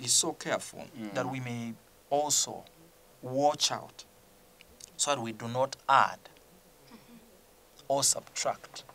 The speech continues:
Speaker 1: from that which he has given us.
Speaker 2: Exactly.
Speaker 1: Because when we do that,
Speaker 2: Mm-hmm.
Speaker 1: we lose our uniqueness.
Speaker 2: Mm-hmm.
Speaker 1: We lose the greatness
Speaker 2: Mm-hmm.
Speaker 1: that he has promised
Speaker 2: Mm-hmm.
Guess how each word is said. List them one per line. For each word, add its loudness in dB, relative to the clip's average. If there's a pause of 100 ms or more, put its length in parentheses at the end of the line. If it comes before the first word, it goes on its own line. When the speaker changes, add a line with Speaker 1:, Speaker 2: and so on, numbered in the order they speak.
(720)
Speaker 1:
from -6
that 4 (140)
which -2
he -4
has -4
given -12
us. -2 (320)
Speaker 2:
Exactly. -2
Speaker 1:
Because 0
when -2
we -6
do -8
that, -6
Speaker 2:
Mm-hmm. -12
Speaker 1:
we -2
lose 0 (100)
our 4 (720)
uniqueness. -6
Speaker 2:
Mm-hmm. -14
Speaker 1:
We -2
lose 0 (140)
the 4
greatness -2
Speaker 2:
Mm-hmm. -14
Speaker 1:
that -2
he -10
has 2
promised -6
Speaker 2:
Mm-hmm. -10